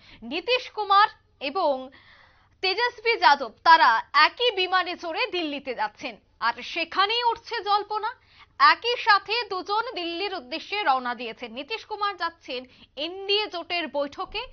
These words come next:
এবং তেজস্বী যাচ্ছেন ইন্ডিয়া জোটের বৈঠকে। তবে কি বিমান থেকে নেমে তাদের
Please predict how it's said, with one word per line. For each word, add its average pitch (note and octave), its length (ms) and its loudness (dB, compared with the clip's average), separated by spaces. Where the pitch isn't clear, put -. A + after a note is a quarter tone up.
এবং G4+ 260 -2
তেজস্বী A4 560 -4
যাচ্ছেন G4+ 460 -2
ইন্ডিয়া A4 420 0
জোটের E4 420 -6
বৈঠকে। A3+ 640 -12
তবে F4 300 4
কি D4+ 380 -6
বিমান G4 480 -2
থেকে G#4+ 300 -4
নেমে G4+ 280 -6
তাদের G4 280 0